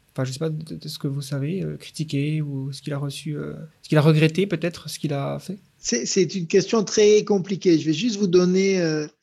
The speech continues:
Speaker 2: euh, quelques éléments là.
Speaker 1: Mhm.
Speaker 2: Le, le premier élément, c'est juste un élément de, de clarification. Quand vous dites qu'il y a eu deux bombes, évidemment, il y a deux bombes à Hiroshima et à Nagasaki qui ont été larguées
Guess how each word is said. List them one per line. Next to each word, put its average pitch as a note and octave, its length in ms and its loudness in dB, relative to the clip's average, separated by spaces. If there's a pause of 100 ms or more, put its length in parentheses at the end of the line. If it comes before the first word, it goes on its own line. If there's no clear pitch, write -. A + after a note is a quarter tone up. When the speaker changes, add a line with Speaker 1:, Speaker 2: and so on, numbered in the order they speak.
(160)
Speaker 2:
euh, D3+ 300 0
quelques D#3 420 0
éléments C#3+ 400 0
là. B2+ 220 -10 (260)
Speaker 1:
Mhm. E3+ 260 4
Speaker 2:
Le, - 220 2 (120)
le F3 200 6
premier B3+ 480 4
élément, A3 580 2 (340)
c'est F#3 200 -2
juste G#3+ 240 -4
un F3 100 0
élément E3+ 380 2
de, D#3 120 0
de D3+ 120 0
clarification. D3+ 680 0
Quand C3 160 -6
vous C#3+ 140 -2
dites G#3 240 -6
qu'il E3+ 80 0
y D3+ 40 4
a C#3+ 60 2
eu D#3 160 0
deux C3+ 360 0
bombes, C#3 540 -4 (220)
évidemment, E3 560 4
il G#3 60 2
y F3 60 6
a D3 80 2
deux D3+ 320 6
bombes F#3+ 400 6
à D3 100 4
Hiroshima D3+ 680 4
et D3+ 80 6
à C#3+ 80 4
Nagasaki C3+ 680 2
qui F#3+ 100 0
ont D#3 60 4
été D3 200 4
larguées D#3 720 2